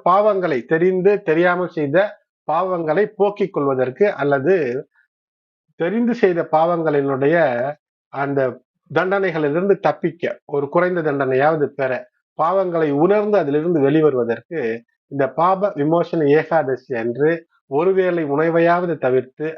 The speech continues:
அருகிலே இருக்கக்கூடிய பெருமாள் கோயில்களுக்கு சென்று துளசி வைத்து வழிபாடு செய்வது பாவங்களை போக்கும்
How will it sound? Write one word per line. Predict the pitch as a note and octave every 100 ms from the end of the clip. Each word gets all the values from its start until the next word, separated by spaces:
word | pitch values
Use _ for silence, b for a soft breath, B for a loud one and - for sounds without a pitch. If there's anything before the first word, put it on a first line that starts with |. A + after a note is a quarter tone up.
| -
அருகிலே | D3 E3 E3+ F#3 F3
இருக்கக்கூடிய | C#3+ C#3+ D3 - C3 D#3
பெருமாள் | D#3 D3+ E3 D#3 C#3+
கோயில்களுக்கு | C3+ A#2+ A2+ A2 A2+
சென்று | - C3+ C3 C#3 D3 b b b -
துளசி | F3 G3 G3 D#3+
வைத்து | D3 D3 D#3
வழிபாடு | C#3 D3 D3+ C#3 B2
செய்வது | B2+ B2 B2+ E3 B2+ G#2+ A#2 _ _ -
பாவங்களை | C#3+ F3+ F3+ D#3+ D3 C3+ D#3+ F3+
போக்கும் | - F#3+ F#3 F3 B2+